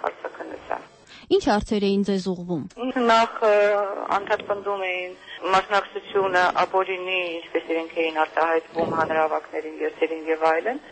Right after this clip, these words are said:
Speaker 1: Բնական-, բնականաբար ես հակադարձում էի, որ Սահմանադրությամբ հռչակված է ազատ երթերի և հանրահավաքների միջոցառումների մասսայական իրավունք, և ես իրավականացնում եմ իմ իրավունքը, իսկ Աբորինի հանրահավաք հասկացություն Հայաստանի օրենքում չկա։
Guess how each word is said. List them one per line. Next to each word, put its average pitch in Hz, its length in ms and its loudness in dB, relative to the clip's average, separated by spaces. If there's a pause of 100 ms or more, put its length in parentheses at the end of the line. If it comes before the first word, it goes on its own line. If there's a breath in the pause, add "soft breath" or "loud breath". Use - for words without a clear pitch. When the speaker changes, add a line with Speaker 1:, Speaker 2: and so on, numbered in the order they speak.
(100)
Speaker 1:
Բնական-, 202 400 2 (160)
բնականաբար 208 540 2
ես - 120 -2
հակադարձում 185 680 0
էի, 185 160 -6
որ 180 120 -2 (220)
Սահմանադրությամբ 196 600 2
հռչակված 190 540 2
է - 60 6
ազատ 190 360 0
երթերի 180 380 -2 (160)
և 165 160 2
հանրահավաքների 165 800 0
միջոցառումների 160 800 -2
մասսայական 156 640 -2 (480 loud breath)
իրավունք, 180 560 4
և 285 160 -2
ես - 160 -8
իրավականացնում 233 640 2
եմ 214 100 -4
իմ 196 140 -8
իրավունքը, 175 480 0
իսկ - 180 0
Աբորինի 185 460 -2
հանրահավաք 180 500 0 (600 loud breath)
հասկացություն 196 600 -2
Հայաստանի 190 540 2
օրենքում 170 460 -8
չկա։ 143 220 2